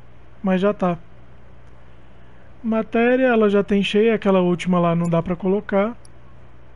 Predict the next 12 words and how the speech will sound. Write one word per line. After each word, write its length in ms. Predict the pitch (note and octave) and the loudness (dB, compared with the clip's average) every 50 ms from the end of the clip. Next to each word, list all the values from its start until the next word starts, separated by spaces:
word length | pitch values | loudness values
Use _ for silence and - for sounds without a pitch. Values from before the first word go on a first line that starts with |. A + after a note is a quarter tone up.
| - - - | -20 -14 -6
A 100 | - F#3+ | -2 2
Aerith, 640 | F3+ F3+ F#3 G3 G3+ G3 G3+ G3 - - - - - - - - - - - - - - - | 2 4 4 4 4 4 2 0 -4 -10 -20 -20 -20 -20 -20 -20 -20 -20 -20 -20 -20 -10 -6
eu 120 | - G3+ E3+ | -4 -4 -2
posso. 440 | - G3 F#3 F3+ - - - - - - - - - - - - - - - - - - | -2 0 -2 -2 -2 -6 -10 -12 -14 -18 -18 -18 -20 -20 -20 -20 -20 -20 -20 -20 -14 -4
Bastão 360 | - F#3+ F3+ F3 E3 - G#3+ A3+ | -2 0 0 0 0 -2 -4 -2
protetor, 540 | G#3+ A3+ G#3+ G#3 G#3+ G3+ G3+ - G3 F#3 | 0 0 0 2 0 0 2 2 0 2
tem 120 | E3+ G#3 G3+ | 2 0 0
que 60 | G3+ | 0
comprar 260 | G#3 G3+ F#3+ A3 A#3 | 0 0 0 0 2
outro 260 | A#3 G#3+ G#3 G#3 - | 2 2 2 2 0
pra 140 | - G#3+ G#3 | -2 0 2
ela. 280 | F#3+ F3 E3+ E3+ F3 | 2 2 2 0 -2